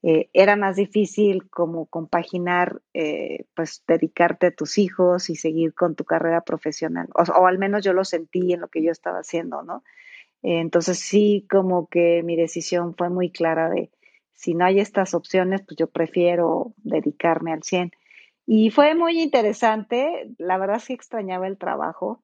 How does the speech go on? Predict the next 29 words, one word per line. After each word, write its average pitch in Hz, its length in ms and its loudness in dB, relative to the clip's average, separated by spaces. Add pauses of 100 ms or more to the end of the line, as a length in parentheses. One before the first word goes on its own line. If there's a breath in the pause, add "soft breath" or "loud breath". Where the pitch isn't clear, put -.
(160)
por 185 180 0
eso 214 220 -4
creo 214 280 0
que 214 280 2
ahora 185 720 2
me 180 80 -10
encanta 180 400 -8
la 190 140 -6
idea 180 240 -6
de 180 140 -8
que - 100 -8
haya 180 200 -4
más 180 280 -8
facilidad 180 580 -2
para 180 220 -2
que 170 160 -4
las 160 120 -4
mujeres 180 440 0 (500 soft breath)
po-, 185 160 6
no, 208 220 4
no 226 220 2
de-, 294 140 2 (140)
no 247 160 2
tengamos 254 480 0
que - 100 -8
interrumpir 165 480 -6
nuestras 190 360 -8
carreras 170 380 -2
profesionales. 160 880 -4